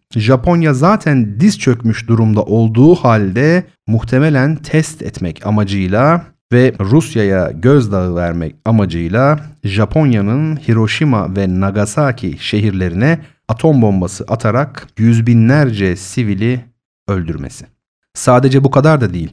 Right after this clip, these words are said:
Biliyorsunuz, bu bombaların atılmasından bu yana yetmiş iki yıl geçmesine karşın bugün hala Japon çocukları sakat doğabiliyor. Atom bombalarının yeni nesiller ve doğa üzerinde yarattığı tahribat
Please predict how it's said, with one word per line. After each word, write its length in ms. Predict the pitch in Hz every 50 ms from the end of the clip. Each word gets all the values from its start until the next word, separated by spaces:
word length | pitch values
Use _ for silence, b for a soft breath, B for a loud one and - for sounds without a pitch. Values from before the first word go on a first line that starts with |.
| - -
Biliyorsunuz, 680 | 117 135 143 151 135 120 - 110 110 104 101 95 110
bu 200 | 143 156 147 131
bombaların 480 | 120 117 117 113 113 107 110 110 110
atılmasından 960 | 95 104 - - 110 110 107 104 - 113 107 107 120 127 123 110 95 85 78 85
bu 80 | 92
yana 380 | 95 98 98 107 127 156 180 180 - - _ -
yetmiş 420 | 107 110 110 - 110 110 107 -
iki 180 | 113 110 - 165
yıl 360 | 135 117 143 139 117 95 90
geçmesine 500 | 95 92 - - 90 87 - - 87 87
karşın 540 | - - 107 101 95 90 - - 143 170 175
bugün 280 | - 117 120 123 131 123
hala 760 | 117 113 - - 151 165 156 123 110 117 135 156 175 170 147
Japon 420 | 110 107 110 110 - 127 127 117
çocukları 680 | 113 - 101 95 95 92 - 92 92 90 101 120 135 143
sakat 500 | 139 - - 95 - 113 127 151 - -
doğabiliyor. 720 | 98 95 95 92 87 90 85 87 80 76 73 - - - _ _ -
Atom 320 | - 117 - 190 196 202 175
bombalarının 680 | 151 135 135 127 117 117 113 107 110 120 147 175 185
yeni 340 | 156 120 110 117 147 156 147
nesiller 720 | 127 117 113 - - 110 104 101 117 135 156 170 170 - - _ -
ve 380 | 104 98 107 104 87 80 87
doğa 220 | 92 95 101 131 180
üzerinde 400 | 175 135 120 113 107 101 101 98
yarattığı 440 | 95 95 92 95 90 92 - - 90
tahribat 920 | - - - - 92 92 101 95 95 113 143 160 165 - - - - -